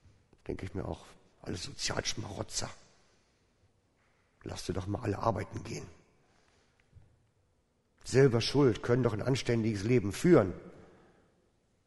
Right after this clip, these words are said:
Will doch nur auf meine Kosten leben.“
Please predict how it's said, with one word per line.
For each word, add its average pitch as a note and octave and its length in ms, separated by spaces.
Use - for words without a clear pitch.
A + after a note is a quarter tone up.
Will G#2+ 120
doch F#2+ 140
nur G#2 140
auf G2 120
meine G#2+ 300
Kosten G2 800
leben.“ F#2 540